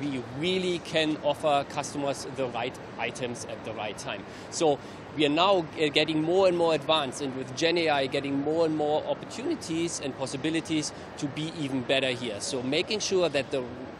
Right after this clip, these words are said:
the product that customers really want is at the right place at the right time, which makes the delivery then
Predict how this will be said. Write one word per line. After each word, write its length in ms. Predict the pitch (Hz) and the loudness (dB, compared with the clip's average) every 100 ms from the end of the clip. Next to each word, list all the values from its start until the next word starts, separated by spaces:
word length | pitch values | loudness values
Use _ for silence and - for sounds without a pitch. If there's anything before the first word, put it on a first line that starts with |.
| - - | -12 -12
the 80 | - - | -10 0
product 380 | 196 208 127 - | 2 4 2 -2
that 120 | 131 - | -8 -2
customers 500 | 180 - 170 143 139 | -4 0 0 0 0
really 200 | 156 139 | -2 0
want 440 | 147 170 143 - - - - - | 0 0 0 -4 -12 -14 -10 -4
is 260 | 147 - - - | -2 -2 -2 2
at 220 | 170 - | 2 2
the 80 | 165 | -2
right 300 | 139 147 143 | 2 2 2
place 340 | - 147 151 - | 0 2 2 0
at 120 | 143 - | -6 -4
the 80 | 135 | -2
right 260 | 127 123 | 0 -2
time, 300 | - 139 143 139 - - | -2 0 0 -2 -8 -4
which 240 | 143 - | -4 2
makes 360 | 156 185 180 - 143 | 4 4 2 -6 -2
the 100 | 143 | -2
delivery 560 | 139 147 156 156 156 147 - 127 | 0 -2 0 0 -2 -4 -4 2
then 260 | 143 131 | 4 2